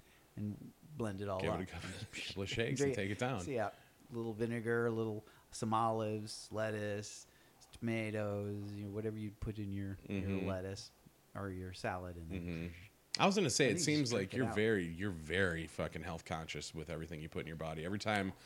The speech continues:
Speaker 2: we've ever worked a gig, if you've
Speaker 1: Yeah.
Speaker 2: ever had anything to eat on the stage, it's always been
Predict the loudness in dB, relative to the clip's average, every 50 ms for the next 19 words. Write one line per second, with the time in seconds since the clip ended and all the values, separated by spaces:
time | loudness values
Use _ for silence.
0 | -18 -18 -18 -12 -6 -4 -2 0 2 2 4 4 4 4 4 2 2 0 0 2
1 | 0 0 0 -2 -4 -6 -6 -6 -6 -2 0 2 2 2 2 2 2 2 0 0
2 | -2 -4 -6 -6 -4 -6 -6 -4 -4 -4 -2 -2 -4 -6 -6 -6 -4 -4 -4 -4
3 | -6 -10 -16 -20 -20 -20 -20 -20 -20 -20 -20 -20 -20 -20 -20 -8 -2 2 4 4
4 | 4 4 4 4 2 4 6 6 6 6 6 4 2 0 0 0 2 2 2 2
5 | 0 0 -2 -2 -2 -2 -2 0